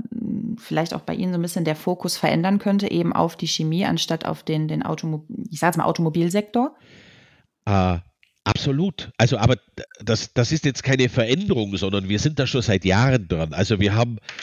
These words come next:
Speaker 2: wir haben die ersten Forschungsprojekte im Jahr zweitausendfünfzehn gestartet. Äh, und wie gesagt, wir sind kein Biospritproduzent, sondern wir verwenden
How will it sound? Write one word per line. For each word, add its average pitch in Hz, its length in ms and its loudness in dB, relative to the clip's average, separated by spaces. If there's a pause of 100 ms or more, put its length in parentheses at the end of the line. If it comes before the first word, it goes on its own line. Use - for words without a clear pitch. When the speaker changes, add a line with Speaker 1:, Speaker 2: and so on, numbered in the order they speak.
(440)
Speaker 2:
wir 98 220 0
haben 123 180 0
die 120 100 4
ersten 120 360 -2
Forschungsprojekte 113 920 0
im 104 140 0
Jahr 107 200 4
zweitausendfünfzehn 104 1040 0
gestartet. 69 720 -8 (840)
Äh, 90 240 2
und 120 220 -4
wie 165 100 4
gesagt, 151 380 0
wir 117 80 2
sind 147 240 -2
kein 131 300 0
Biospritproduzent, 101 1800 -4 (140)
sondern 120 340 2 (420)
wir 123 220 4
verwenden 165 880 0